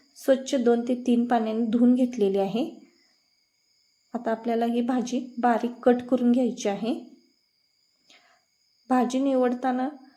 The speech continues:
फक्त पाणी आपल्याला घ्यायचे आहे, त्याचे देठ वगैरे घ्यायचे नाहीत. तर या ठिकाणी माझी भाजी सर्व कट करून झालेली आहे.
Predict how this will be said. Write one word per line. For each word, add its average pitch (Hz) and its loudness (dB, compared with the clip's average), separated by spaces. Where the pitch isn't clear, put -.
फक्त - -2
पाणी 262 0
आपल्याला 240 2
घ्यायचे 226 -2
आहे, 220 -2
त्याचे 240 -4
देठ 226 0
वगैरे 226 0
घ्यायचे 220 -2
नाहीत. 214 -4
तर 240 0
या 226 0
ठिकाणी 240 -2
माझी 233 -2
भाजी 240 -2
सर्व 233 -4
कट 226 -2
करून 226 0
झालेली 202 -2
आहे. 196 -6